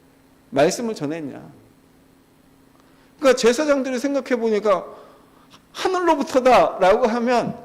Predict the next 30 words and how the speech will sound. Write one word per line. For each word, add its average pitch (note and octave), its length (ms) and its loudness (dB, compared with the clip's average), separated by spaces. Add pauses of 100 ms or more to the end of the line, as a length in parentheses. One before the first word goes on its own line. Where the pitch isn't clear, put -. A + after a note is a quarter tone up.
(260)
자신들이 C#4 640 -2
세례 C#4+ 320 0
요한의 A3+ 300 2
말을 F#3+ 280 4
듣지 A3 260 0
않은 G3 240 2
게 G3 260 4
하나님, C#4+ 500 0
하나님에 B3+ 840 0
대한 G3 240 4
권위를 G#3 340 2
무시하는 G3 440 0
것 E3+ 80 -2
같고, B2 460 -6 (520)
사람에게로부터라고 B3 1300 2
하면 G#3 400 0 (320)
또 C#4+ 160 4
그 B3 200 2
사람, B3 600 -2
예수, G3+ 460 0
세례 C#4+ 320 0
요한을 G#3+ 420 2
따르든, G#3 640 -2 (120)
많은 G3 420 -2
사람들이 A3 560 -2
세례 A#3+ 320 -2
요한을 F#3+ 280 -2
하나님의 C4 460 -2
사람으로 A3 400 -2
인정하고 F#3 540 0